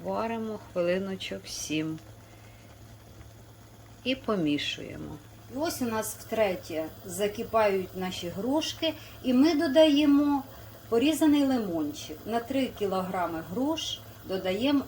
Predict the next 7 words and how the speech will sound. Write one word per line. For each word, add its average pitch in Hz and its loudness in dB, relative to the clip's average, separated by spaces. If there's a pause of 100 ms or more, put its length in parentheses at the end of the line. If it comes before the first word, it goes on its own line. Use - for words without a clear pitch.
один 185 -2
лимон. 170 -4 (920)
Отакі 165 -6 (960)
кусочечки 247 -6 (1300)
подріблені. 208 -4 (3750)
І 294 -6
все, - -8